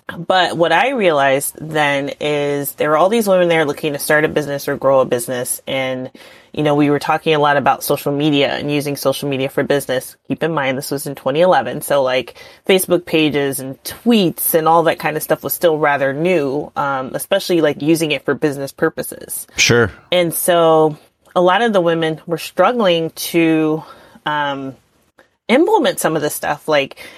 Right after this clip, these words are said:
Speaker 1: creating a Facebook page was just extremely intimidating to them,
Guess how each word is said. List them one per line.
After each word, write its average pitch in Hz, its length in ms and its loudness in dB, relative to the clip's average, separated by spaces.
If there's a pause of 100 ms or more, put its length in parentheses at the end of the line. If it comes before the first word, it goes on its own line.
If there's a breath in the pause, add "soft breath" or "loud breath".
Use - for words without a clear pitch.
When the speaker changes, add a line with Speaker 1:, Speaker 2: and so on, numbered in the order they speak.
(100)
Speaker 1:
creating 202 300 0
a 170 40 0
Facebook 214 480 -2
page 156 300 0
was 151 140 -2
just 151 340 -8 (100)
extremely 208 600 -2
intimidating 165 800 0
to - 140 -6
them, 139 400 -2